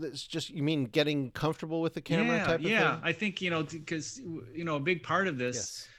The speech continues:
Speaker 2: I think, is really, you're, you're making a, a very strong point that you need to not only be comfortable,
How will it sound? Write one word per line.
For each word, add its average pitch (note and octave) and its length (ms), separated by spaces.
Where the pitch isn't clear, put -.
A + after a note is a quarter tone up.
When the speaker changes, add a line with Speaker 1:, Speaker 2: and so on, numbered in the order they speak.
Speaker 2:
I C3 80
think, C#3 280
is B2 160
really, C3+ 720
you're, C#3+ 180
you're C3 140
making D#3 300
a, C3 140
a B2+ 160
very C3+ 260
strong B2+ 400
point E3+ 380
that A#2+ 240
you C3 200
need D#3+ 320
to C3 280
not E3+ 220
only D#3+ 180
be B2+ 180
comfortable, B2+ 460